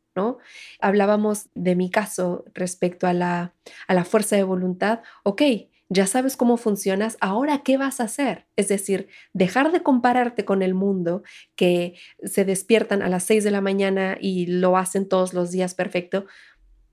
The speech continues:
Si yo continúo forzándome a hacer eso, tarde o temprano voy a soltarlo y además va a venir la culpa y además va a venir la frustración y además va a venir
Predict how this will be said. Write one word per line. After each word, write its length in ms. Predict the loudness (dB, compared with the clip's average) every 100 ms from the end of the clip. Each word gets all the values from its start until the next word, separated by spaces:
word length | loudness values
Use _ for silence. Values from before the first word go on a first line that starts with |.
| _ -6
Si 220 | -2 2
yo 400 | 2 2 -2 _ _ _ _ _ _
continúo 720 | 0 0 2 2 2 2 0
forzándome 1080 | -2 -2 -2 -2 -4 -2 0 0 0 -2 -4 -6
a 200 | -6 -4
hacer 380 | -6 0 0 2
eso, 520 | -2 -4 -6 -6 -10 _ _ _ _ 0
tarde 280 | 2 4 2
o 40 |
temprano 760 | 2 2 2 2 2 -2 -6 -6
voy 560 | -2 2 4 2 0 -6 _ _ -6
a 140 | -2
soltarlo 800 | 0 0 2 2 2 2 0 -4 -12 -20 _
y 100 | 2
además 500 | 2 2 2 0 2
va 60 | 2
a 40 |
venir 260 | 2 0 0
la 160 | 2
culpa 480 | 4 4 4 -4 -4
y 100 | -2
además 360 | -2 0 -2 0
va 60 | 0
a 20 |
venir 220 | 0 -2
la 100 | -4
frustración 800 | -6 -6 -4 -4 0 2 2 -2 -12 -20 _
y 60 | 0
además 380 | 2 2 0
va 100 | 2
a 40 | 2
venir 400 | 0 0 -2